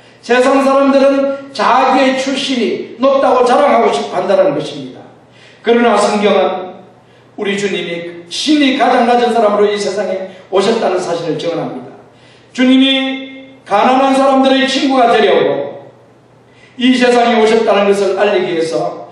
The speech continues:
주님께서 목소의 아들인 가장 낮은 신분으로 이 세상에 오셨으며 복음서 저자들은 이를 증언하고 있다는 사실을 우리가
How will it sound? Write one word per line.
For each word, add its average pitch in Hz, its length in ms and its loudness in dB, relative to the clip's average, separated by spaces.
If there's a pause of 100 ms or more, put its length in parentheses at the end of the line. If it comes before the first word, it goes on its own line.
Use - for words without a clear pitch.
(120)
주님께서 175 540 -4
목소의 240 840 -2 (600)
아들인 220 680 -2
가장 269 360 -4
낮은 277 280 2
신분으로 254 520 2
이 226 80 4
세상에 214 540 -4 (160)
오셨으며 196 560 0 (580)
복음서 190 480 2
저자들은 170 540 0
이를 180 240 0
증언하고 160 440 -4
있다는 151 220 -6
사실을 151 340 -8
우리가 147 180 -10